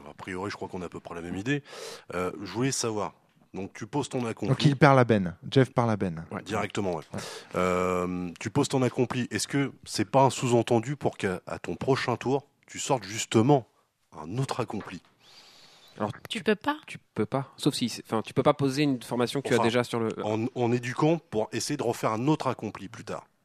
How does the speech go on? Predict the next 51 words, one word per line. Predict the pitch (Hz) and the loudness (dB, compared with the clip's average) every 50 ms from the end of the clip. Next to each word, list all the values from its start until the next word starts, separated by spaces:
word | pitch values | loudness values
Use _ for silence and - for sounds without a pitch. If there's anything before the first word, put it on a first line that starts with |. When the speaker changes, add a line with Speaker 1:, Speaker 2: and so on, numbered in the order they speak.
| _ _ _ _ _ _ _ | _ _ _ _ _ _ _
Speaker 1:
Je, | - 92 107 104 104 107 104 | -2 0 2 4 6 6 6
j'ai, | 98 104 | 4 4
excusez-moi, | 104 - - 120 117 117 113 104 | 2 0 2 4 6 8 8 8
je | - | 6
m'explique, | 107 101 - - 120 104 - 113 92 95 | 4 -2 -2 -2 -6 -6 -4 -6 -4 -4
je | 95 87 92 | -4 -4 -2
m'explique | 98 104 95 - - 110 95 - 98 | -4 -4 -4 -4 -4 -6 -6 -4 -6
un | 95 87 | -8 -2
peu | - 90 | -2 2
mal. | 90 113 127 | 4 6 6
Speaker 3:
Alors, | 131 120 82 | 6 6 4
je | - | 2
comprends, | - 165 - - 170 175 180 | -2 -4 2 4 6 6 8
mais, | 165 147 139 | 8 8 8
euh, | 131 127 131 127 110 113 127 113 127 | 8 6 6 4 2 0 -4 -4 -4
je, | 127 - | 0 2
le | 123 123 123 120 120 117 117 117 117 117 117 117 | 6 8 8 8 8 8 6 4 2 0 -4 -2
Speaker 1:
Si | 123 127 | -2 -2
tu | - 151 | 2 2
veux | 175 156 | 4 4
de, | 147 135 - - - - | 4 4 2 -2 2 6
d'avoir | 131 135 143 147 139 | 8 10 10 10 8
déjà, | 147 143 120 147 151 143 - - 104 | 8 6 8 8 6 6 4 2 0
euh, | 104 104 101 104 104 101 101 101 98 101 98 92 - - | 0 2 2 2 4 4 4 4 4 2 2 -2 -2 -2
en, | 110 117 113 - - | -2 -2 -2 -2 -6
entre | 123 - - 120 | -6 0 0 4
guillemets, | 123 135 151 | 8 10 12
d'avoir | 143 127 117 - | 12 12 12 12
ton | - 113 | 8 6
stock | - - - 131 - - | 6 10 8 6 8 8
de | 107 104 | 2 2
cartes | - - 147 143 - - - _ _ _ _ _ | 4 4 2 2 2 -2 -14 _ _ _ _ _
sur | - - - - - 107 98 | -18 -10 -8 -2 0 0 2
le, | 101 98 | 4 4
Speaker 2:
Sur | 98 110 | 6 6
la | 110 107 | 4 4
table. | - 113 101 92 90 92 | 4 2 2 2 0 -4
Speaker 1:
sur | - - 120 104 | -4 0 2 4
la | 104 98 - | 2 2 4
table, | - 143 - - | 2 2 2 2
tout | 107 | -4
Speaker 2:
Mais | 98 | 2
Speaker 1:
simplement. | 127 127 131 127 120 | 6 8 8 8 10
Speaker 2:
attention, | 135 147 - - 170 | 8 6 6 6 4
ça | 147 156 | 4 4
te | - - | 4 6
fera | 135 127 | 6 6
jamais | 117 135 139 143 151 151 | 8 8 6 6 4 2
qu'une | - - 165 156 143 | 4 4 4 4 4
seule | - - 160 139 | 8 8 10 10
action. | 131 - - - - - 175 185 | 10 8 6 0 4 4 4 4